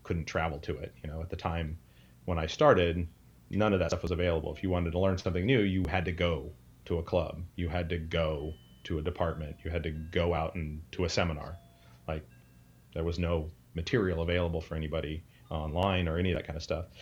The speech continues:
And so I'm always kind of constantly surprised that it's much better than it was. And there are many very progressive departments and training directors that have their act together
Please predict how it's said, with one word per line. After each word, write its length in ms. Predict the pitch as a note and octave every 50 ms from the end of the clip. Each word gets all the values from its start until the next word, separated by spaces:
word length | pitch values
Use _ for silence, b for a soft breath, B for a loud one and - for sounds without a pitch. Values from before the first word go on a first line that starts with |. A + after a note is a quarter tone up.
| B B B
And 80 | - G2
so 100 | - G#2+
I'm 160 | G2 G2 F#2+ -
always 320 | B2 B2 C3+ C#3 B2+ - -
kind 220 | - A2+ G2 F#2 F2
of 140 | E2+ - -
constantly 400 | - F#2+ F#2+ F2+ - F2 F#2 F#2
surprised 640 | - F2+ E2+ - F2+ F2 E2 E2+ F2 F2 E2+ - - - - - - - - - - - - - - -
that 260 | F#2+ F#2+ G2 F#2 F2+
it's 180 | F2+ F2+ -
much 220 | A#2+ A#2 F#2+ - -
better 200 | G#2+ G#2 A2 G2+
than 120 | G2+ F#2
it 100 | E2+ -
was. 340 | - E2 E2+ G#2+ B2+ B2+ -
And 100 | E2+ F2
there 100 | E2 D#2+
are 40 | D#2+
many 380 | E2+ F#2 G2+ G2+ F#2+ F#2 F2
very 260 | D#2 E2+ E2+ D#2+ E2 D#2
progressive 500 | - D#2 D2+ E2 E2+ E2 - - D#2+ -
departments 540 | E2 D#2 - E2 D#2+ D#2 D#2+ D#2+ D#2+ - E2
and 220 | D2+ D2+ D2+ D2+ - - - - - - - - - - -
training 280 | - F#2+ F2 E2 E2 E2+
directors 500 | E2+ E2 D2+ - - E2+ D#2 D2+ - -
that 160 | - D#2 - - - -
have 200 | - E2+ E2 E2
their 200 | E2 D#2 D2 D2+
act 100 | E2+ - -
together 380 | - F2+ F#2+ A#2+ C#3+ C#3+ -